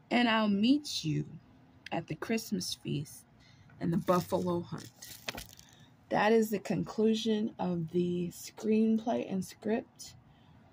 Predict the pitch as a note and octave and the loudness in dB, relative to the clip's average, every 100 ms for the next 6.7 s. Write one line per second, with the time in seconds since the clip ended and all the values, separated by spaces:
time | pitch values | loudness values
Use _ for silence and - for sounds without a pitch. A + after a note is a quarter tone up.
0 | - - - - - G#3 F#3+ F#3+ F#3 A3 | -20 -20 -20 -20 -8 0 2 2 4 4
1 | A#3 A3 A3+ G3 - F3+ F3+ F#3+ G3+ - | 4 2 -2 -2 0 2 2 0 -2 -6
2 | G3+ F3 F#3 F#3+ E3+ - A3+ C4 C4 C4 | -4 -2 -4 -6 -8 -2 6 6 6 2
3 | - - - - - - - F#3 F#3 F#3+ | -6 -14 -20 -20 -20 -20 -4 0 2 2
4 | G3 G3 G3+ F#3+ F#3+ F#3+ E3 D#3+ D#3+ - | 0 0 -2 -2 -4 -4 -2 -4 -4 -12
5 | - - - - - - - - - - | -18 -20 -20 -20 -20 -20 -20 -20 -10 0
6 | G3 A3 - A#3 A3 A3 A#3 | 4 4 4 2 4 4 2